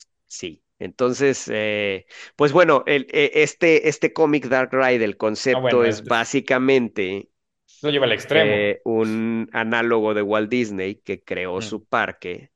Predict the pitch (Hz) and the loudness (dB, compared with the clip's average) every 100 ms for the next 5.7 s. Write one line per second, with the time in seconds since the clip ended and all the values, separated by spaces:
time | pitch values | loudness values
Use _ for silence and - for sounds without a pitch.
0 | _ _ _ - 101 95 95 92 95 - | _ _ _ -8 -6 -4 -6 -6 -10 -12
1 | 85 85 90 92 82 80 85 82 - 92 | -10 -8 -6 -4 -6 -8 -10 -12 -8 -8
2 | - - 67 - _ _ _ - 87 - | -8 -14 -18 -20 _ _ _ -14 -14 -16
3 | _ _ _ - 101 90 85 82 69 69 | _ _ _ -8 -6 -6 -8 -10 -10 -8
4 | 90 98 85 - - 92 92 110 101 98 | -6 -4 -6 -8 -8 -6 -4 -2 0 -2
5 | 101 113 113 107 - 85 | -4 -6 -4 -4 -4 -10